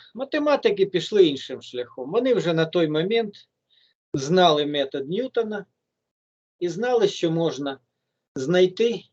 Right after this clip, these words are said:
екстремум однієї функції. І тоді вони почали намагатися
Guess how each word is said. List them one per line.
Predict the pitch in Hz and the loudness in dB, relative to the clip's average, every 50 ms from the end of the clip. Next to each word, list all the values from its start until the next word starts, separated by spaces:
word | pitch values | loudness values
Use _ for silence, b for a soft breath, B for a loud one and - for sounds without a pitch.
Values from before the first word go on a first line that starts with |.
| _ _ _ _ | _ _ _ _
екстремум | - 160 156 - - - - 180 190 196 202 196 190 190 180 160 - _ _ _ _ _ _ _ _ _ _ _ _ _ _ _ _ _ _ _ _ _ _ _ _ _ _ _ _ _ _ _ _ _ _ - | 0 0 2 0 -2 -2 2 4 6 6 4 4 2 -2 -2 -4 -12 _ _ _ _ _ _ _ _ _ _ _ _ _ _ _ _ _ _ _ _ _ _ _ _ _ _ _ _ _ _ _ _ _ _ 4
однієї | 180 202 202 170 180 220 220 208 190 170 156 139 131 123 117 117 117 | 4 4 4 2 0 -2 -2 0 2 2 2 2 2 0 -2 -4 -8
функції. | 117 - - 123 110 104 107 - - - - 127 120 113 _ _ _ _ _ _ _ _ _ _ _ _ _ _ _ _ _ _ _ _ _ _ _ _ _ | -10 -12 -14 -14 -14 -14 -16 -18 -20 -20 -20 -20 -20 -20 _ _ _ _ _ _ _ _ _ _ _ _ _ _ _ _ _ _ _ _ _ _ _ _ _
І | - 240 | -6 -6
тоді | 240 - 285 233 285 302 | -4 -4 -2 0 2 4
вони | 277 247 226 214 214 - | 8 6 6 6 6 2
почали | - 185 180 - - 196 202 202 202 180 | 2 0 0 2 2 2 4 6 4 4
намагатися | 165 160 151 147 143 135 120 123 120 117 120 - 175 185 - - - 247 233 214 | 4 0 0 -2 -4 -4 -4 -8 -12 -12 -10 -8 -8 -8 -8 -4 -2 -2 -2 -4